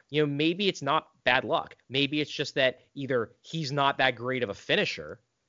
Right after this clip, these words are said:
you know, they're creating these chances, but he, he's not that good at finishing the chances,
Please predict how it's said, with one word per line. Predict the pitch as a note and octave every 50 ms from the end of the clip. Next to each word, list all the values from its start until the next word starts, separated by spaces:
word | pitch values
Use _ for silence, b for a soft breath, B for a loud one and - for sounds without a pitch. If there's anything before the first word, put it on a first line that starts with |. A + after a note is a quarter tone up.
| _ _
you | C#3 C3+
know, | B2+
they're | A#2+ B2+ B2+
creating | - - C#3+ C#3+ D3 D#3+ D#3 D3 C#3
these | C3+ A#2+ -
chances, | - D3+ D3+ D3+ D3 C3+ B2+ A2
but | G#2 A2
he, | A2 G#2 _ _ _ - _ - -
he's | - B2+ B2+ B2
not | C#3 B2+ B2
that | B2 A#2 A2+ G#2
good | B2 A2+
at | G2 -
finishing | - - - F#3+ - - G#2+ G2
the | F#2+
chances, | - - G2+ F#2+ G2 F#2+ G#2 G#2 -